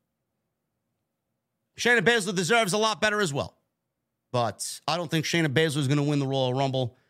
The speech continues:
Not even close. W W E had this great video package for Monday Night Raw.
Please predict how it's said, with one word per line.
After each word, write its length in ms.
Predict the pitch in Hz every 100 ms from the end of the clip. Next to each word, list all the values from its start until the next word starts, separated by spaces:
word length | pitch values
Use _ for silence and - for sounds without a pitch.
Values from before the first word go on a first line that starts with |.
| _ _ -
Not 380 | 131 165 180 160
even 200 | 143 123
close. 520 | 104 80 - - - _ _ _ _ _ _ _ _ _ _ _ _ _ _ _ _ _ _ _ -
W 240 | 269 294
W 300 | 254 269 269
E 60 | 262
had 160 | 226 226
this 160 | 180
great 440 | 135 175 226 277 196
video 360 | 190 240 226
package 480 | - 180 143 120 107
for 100 | 156
Monday 320 | 175 202 185
Night 200 | 180 175
Raw. 420 | 165 180 175 165